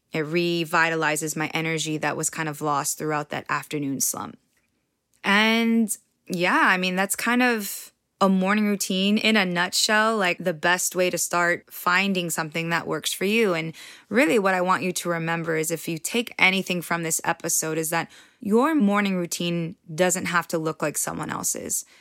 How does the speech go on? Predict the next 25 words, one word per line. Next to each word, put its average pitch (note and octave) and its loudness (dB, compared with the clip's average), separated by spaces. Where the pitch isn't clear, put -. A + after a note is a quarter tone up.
It - -8
does E3+ 2
not G#3 4
need G3 0
to G3 -4
be F3 -4
filled F3 0
with E3+ -4
yoga E3 2
and D#3+ -2
meditation D3+ -4
and D3+ -6
this, E3+ 2
that, D#3 -2
and D#3+ -6
the D#3 -6
third D#3 -2
if D3+ -6
that's F3+ -2
not G3+ -4
something G#3 0
that G#3 0
you G3+ -2
care G#3 -4
for. - -6